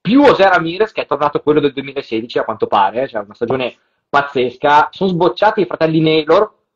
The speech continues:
su tutti Josh, che aveva fatto, insomma, un grande exploit. Eh,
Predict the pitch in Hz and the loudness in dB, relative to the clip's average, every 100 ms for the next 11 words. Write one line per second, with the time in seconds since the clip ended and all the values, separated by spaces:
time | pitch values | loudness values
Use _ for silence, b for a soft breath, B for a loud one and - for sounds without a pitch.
0 | _ - 143 160 131 131 131 147 170 165 | _ -6 -4 -2 -2 0 2 0 -2 -2
1 | 127 110 - 107 - 107 104 98 101 - | -2 -4 -4 -8 -4 -4 -4 -6 -8 -10
2 | 110 95 92 101 107 120 117 117 131 - | -12 -12 -14 -8 -4 -2 0 0 0 -2
3 | 175 165 165 - 180 | 0 0 0 0 0